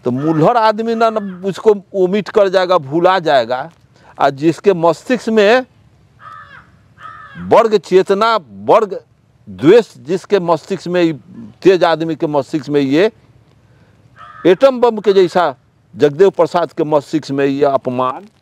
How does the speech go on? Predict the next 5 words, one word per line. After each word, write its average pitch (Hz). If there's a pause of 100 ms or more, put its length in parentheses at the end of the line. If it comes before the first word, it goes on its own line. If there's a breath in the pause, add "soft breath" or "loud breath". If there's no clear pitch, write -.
(1400)
भरा 208
के 214
भरा 151
रह 127
गया। -